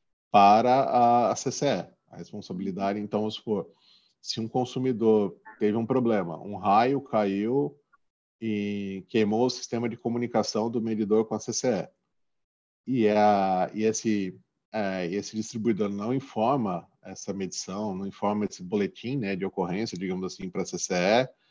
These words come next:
é, e houver alguma penalização, quem vai ser penalizado por não informar a medição é a distribuidora.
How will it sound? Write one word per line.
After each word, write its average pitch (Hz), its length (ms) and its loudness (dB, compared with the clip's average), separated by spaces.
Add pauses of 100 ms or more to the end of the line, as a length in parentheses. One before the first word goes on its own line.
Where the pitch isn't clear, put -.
(440)
é, 92 600 0
e 104 100 -2
houver 104 340 6
alguma 107 260 2
penalização, 98 880 0
quem 110 140 -8
vai 101 140 -4
ser 147 120 -2
penalizado 104 560 -2
por 101 160 -8
não 104 220 -6
informar 104 800 0 (100)
a - 80 -8
medição 101 560 -4
é 110 80 0
a 117 40 2
distribuidora. 131 640 0